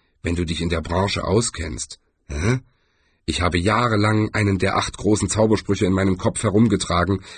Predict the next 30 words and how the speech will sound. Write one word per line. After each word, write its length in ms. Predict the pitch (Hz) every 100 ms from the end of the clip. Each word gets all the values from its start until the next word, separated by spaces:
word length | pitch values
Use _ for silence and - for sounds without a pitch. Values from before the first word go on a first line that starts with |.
| -
und 200 | 98 92
nicht 260 | 127 143 -
den 120 | 92
Verstand 380 | 82 73 82 80
verloren, 480 | 82 80 76 73 73 -
oder?" 360 | 95 113 143 156 _ _ _ _ _ _ _ _ _ _ _ -
Sorgfältig 760 | 92 101 95 - 95 92 90
prüfte 360 | - 98 - -
er 180 | 85 -
alle 300 | 110 117 -
Aspekte 540 | - - 92 - 104
der 100 | 90
letzten 380 | 80 73 - 95
Frage. 460 | - 80 78 67 - _ _ _ _ _ -
"Nein, 500 | 104 139 117 78 71 -
mein 160 | 82
Lieber, 400 | 80 80 76 73 71 _ _ -
du 80 |
bist 220 | 80 80 -
völlig 280 | 110 110
in 120 | 123 107
Ordnung. 460 | 117 95 73 71 - _ _ _ -
Du 120 | 78
hast 200 | 90 -
es 120 | -
vermieden, 580 | - 85 104 123 123 127 -
mit 220 | 85 -
Bäumen 400 | 110 113 120 117
zu 140 | 110 113
reden, 460 | 117 117 117 113